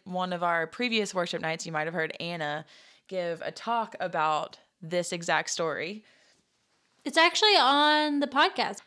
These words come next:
Speaker 2: We talked about
Speaker 1: Oh.
Speaker 2: the women caught in adultery, um, in our Women of the Bible series.
Speaker 1: Yes, we did. We can link that podcast episode in the show notes because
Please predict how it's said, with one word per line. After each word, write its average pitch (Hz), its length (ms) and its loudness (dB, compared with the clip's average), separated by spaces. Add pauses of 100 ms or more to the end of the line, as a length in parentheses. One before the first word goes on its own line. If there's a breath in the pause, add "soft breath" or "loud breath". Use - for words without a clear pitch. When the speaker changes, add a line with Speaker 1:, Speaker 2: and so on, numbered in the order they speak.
(120)
Speaker 2:
We 247 80 0
talked 262 280 6
about 226 360 6
Speaker 1:
Oh. - 20 2
Speaker 2:
the 226 60 4
women 220 280 2
caught 220 220 2
in 208 120 -6
adultery, 196 840 -2 (580 soft breath)
um, 202 880 -2
in 226 140 -2
our 220 160 0
Women 233 240 4
of 247 140 2
the 220 60 -4
Bible 226 340 8
series. - 640 -10 (340)
Speaker 1:
Yes, 214 680 0
we 220 140 0
did. 180 540 -2
We 170 140 -4
can 165 320 -4 (360 loud breath)
link 190 640 -6 (100)
that 190 240 0
podcast 175 400 -2
episode 175 420 -2
in 175 140 -6
the 170 80 -6
show 165 220 -4
notes 202 280 -2
because 170 720 -4